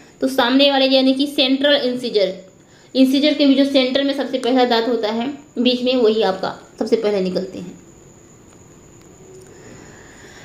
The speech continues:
नेक्स्ट है, ग्रैंड मास्टर का संबंध किस खेल से है? दोस्तों, ग्रैंड मास्टर का संबंध जो है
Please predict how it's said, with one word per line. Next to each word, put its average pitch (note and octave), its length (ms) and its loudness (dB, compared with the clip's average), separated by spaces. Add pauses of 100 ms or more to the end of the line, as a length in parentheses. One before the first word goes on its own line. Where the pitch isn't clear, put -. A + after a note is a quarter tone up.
(360)
नेक्स्ट E4 220 4
है, F4 140 4
ग्रैंड D4+ 300 4
मास्टर D4 420 0
का D4+ 100 2
संबंध C4+ 460 4
किस C4+ 280 0
खेल A3+ 320 2
से F#3+ 120 -4
है? F3+ 280 -12 (520)
दोस्तों, C#4 360 0
ग्रैंड C#4 240 2
मास्टर C#4 400 0
का C#4 100 0
संबंध B3 500 0
जो A3 140 2
है F#3 240 -2